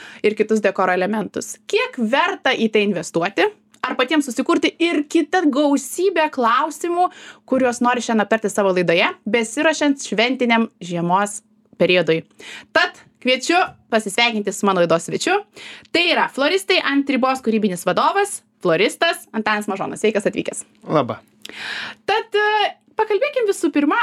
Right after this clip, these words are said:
Speaker 1: apie tai, kada tom šventėm reikia pradėti ruoštis. Man atrodo, kad, e, kasmet mes pradedam ruoštis vis anksčiau.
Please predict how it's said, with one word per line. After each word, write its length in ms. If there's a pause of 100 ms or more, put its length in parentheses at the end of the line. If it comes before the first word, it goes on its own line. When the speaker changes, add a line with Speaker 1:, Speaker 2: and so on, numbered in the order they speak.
Speaker 1:
apie 320
tai, 300
kada 340 (120)
tom 280
šventėm 640
reikia 320
pradėti 360
ruoštis. 500 (480)
Man 340
atrodo, 520
kad, 360
e, 520
kasmet 840
mes 320
pradedam 400
ruoštis 480
vis 240
anksčiau. 680